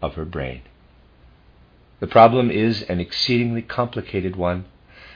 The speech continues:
and demands, like everything of a true spiritual nature that enters the world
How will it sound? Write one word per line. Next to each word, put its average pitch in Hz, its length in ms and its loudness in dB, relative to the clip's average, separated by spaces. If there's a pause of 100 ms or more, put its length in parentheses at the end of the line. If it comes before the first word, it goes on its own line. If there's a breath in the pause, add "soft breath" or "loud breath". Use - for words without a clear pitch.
(200 loud breath)
and 82 100 -6
demands, 104 500 4
like 104 220 -2
everything 117 460 0
of 104 80 -4
a 104 60 -2
true 117 200 -2
spiritual 110 600 -4
nature 80 420 -4
that 78 140 -6
enters 107 420 -2
the 117 100 -2
world 76 400 -2